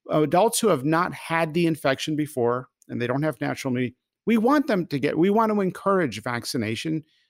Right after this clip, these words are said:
not three or f-, and four weeks apart. You space them out three months apart for better immunity, like all the other vaccines out there. But it's harder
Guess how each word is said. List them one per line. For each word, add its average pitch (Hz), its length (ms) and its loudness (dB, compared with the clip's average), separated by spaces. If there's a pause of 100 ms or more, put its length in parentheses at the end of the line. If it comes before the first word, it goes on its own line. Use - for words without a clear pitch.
(140)
not 214 220 2 (200)
three 160 240 4
or 127 40 4
f-, - 220 -8
and 127 220 -2
four 147 180 2
weeks 120 220 0
apart. 120 600 0
You 143 140 -4
space 127 380 -2
them 127 100 -2
out 117 220 -4
three 131 160 -2
months 117 320 0
apart 110 380 -4
for - 80 -12
better 110 580 -4
immunity, 104 580 -4 (240)
like 135 220 0
all 143 160 4
the 127 160 2
other 120 220 2
vaccines 104 560 -4
out 95 180 -8
there. 143 220 -6 (800)
But 196 260 2 (220)
it's 185 260 2
harder 190 680 0